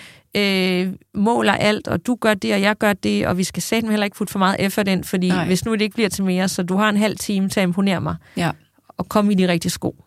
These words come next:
Speaker 2: Ja.
Speaker 1: Så, så
Speaker 2: Fandme.
Speaker 1: starter vi.
Speaker 2: Ja.
Speaker 1: Så det, det er jo, det er jo, det er jo skide synd og
Speaker 2: Ja.
Speaker 1: ærgerligt.
Speaker 2: Ja.
Speaker 1: Og jeg har ikke svaret for noget, og, og det er jo også derfor, vi sidder og taler om det.
Speaker 2: Ja.
Speaker 1: Men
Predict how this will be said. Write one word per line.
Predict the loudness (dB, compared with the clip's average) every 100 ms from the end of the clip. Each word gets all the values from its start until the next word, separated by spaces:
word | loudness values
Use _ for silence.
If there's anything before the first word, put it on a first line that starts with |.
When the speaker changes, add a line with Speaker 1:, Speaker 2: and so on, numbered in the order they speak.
| -10
Speaker 2:
Ja. | -8 -6 -8 -10 -20 -14
Speaker 1:
Så, | -10 -2 0 0
så |
Speaker 2:
Fandme. | 0 0 6
Speaker 1:
starter | 8 8 6 2
vi. | -2 -4 -10 _ 2
Speaker 2:
Ja. | 2 2 _ -10
Speaker 1:
Så | -6
det, | -2
det | -2 2 4
er |
jo, | 4
det | 2 2
er |
jo, | 2 0
det | 0
er |
jo | 0
skide | 4 4 4
synd | 2 0 -2 _ 4
og |
Speaker 2:
Ja. | 4 6
Speaker 1:
ærgerligt. | 4 4 2 0 2
Speaker 2:
Ja. | 2 2
Speaker 1:
Og | 0
jeg | 2
har | 4 2
ikke | 0
svaret | 2 2 2
for | 0
noget, | 2 0 0
og, | 2
og | 2 2 2
det |
er | 2
jo |
også | 0 0
derfor, | -2
vi | -2
sidder | 0 0
og |
taler | 0 0 2
om | 2
det. | -2 -4 -12 0
Speaker 2:
Ja. | 2 4
Speaker 1:
Men | 0